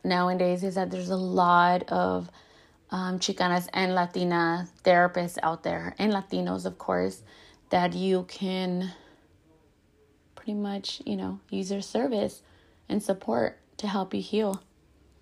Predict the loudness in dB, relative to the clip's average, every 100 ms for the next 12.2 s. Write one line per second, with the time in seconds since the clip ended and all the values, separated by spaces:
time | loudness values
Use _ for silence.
0 | _ _ _ _ -4 0 6 6 6 2
1 | 0 2 0 -2 -2 -4 -4 -6 -8 -4
2 | -4 -6 _ _ _ _ _ _ _ _
3 | _ _ _ _ _ _ _ _ 0 2
4 | 4 4 4 2 -2 -6 -8 -14 -16 -20
5 | -20 _ _ _ _ _ _ _ _ _
6 | _ _ _ _ _ _ -2 2 2 2
7 | 2 0 0 0 0 0 0 0 -2 -6
8 | -20 _ _ _ _ _ _ _ _ -8
9 | -2 0 0 0 2 0 4 4 4 4
10 | 4 4 -2 -4 -4 -4 -6 -4 -4 -2
11 | 0 0 0 -2 -2 -2 -2 -2 -2 -2
12 | -2